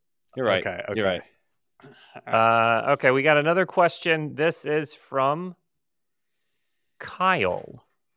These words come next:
Speaker 2: Okay.
Speaker 1: Kyle.
Speaker 3: Kyle has a question for
Speaker 1: How's it going,
Speaker 3: you.
Speaker 1: Kyle?
Speaker 3: Hi.
Speaker 2: Are you friends with Keith?
Speaker 3: Never met him.
Speaker 2: Okay.
Speaker 1: It's a good start.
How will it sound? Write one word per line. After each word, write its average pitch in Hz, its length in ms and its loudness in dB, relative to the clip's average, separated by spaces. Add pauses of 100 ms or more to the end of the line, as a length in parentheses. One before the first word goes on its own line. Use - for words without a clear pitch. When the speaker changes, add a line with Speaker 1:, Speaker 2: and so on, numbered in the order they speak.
(200)
Speaker 2:
Okay. - 80 -14
Speaker 1:
Kyle. 120 680 0 (440)
Speaker 3:
Kyle 160 320 2
has 131 100 0
a 123 60 -8
question 156 680 0 (120)
for - 160 -10
Speaker 1:
How's 120 100 0
it 120 60 0
going, 170 160 2
Speaker 3:
you. - 60 -8
Speaker 1:
Kyle? 160 440 0 (100)
Speaker 3:
Hi. 151 600 6 (720)
Speaker 2:
Are 120 80 -6
you 120 140 -4
friends 143 260 -2
with 143 160 -4
Keith? 185 320 -12 (960)
Speaker 3:
Never 135 300 2
met 151 180 2
him. 190 220 -2 (260)
Speaker 2:
Okay. 101 320 -10 (800)
Speaker 1:
It's - 80 -20
a 101 60 -14
good 113 180 -8
start. 120 380 -4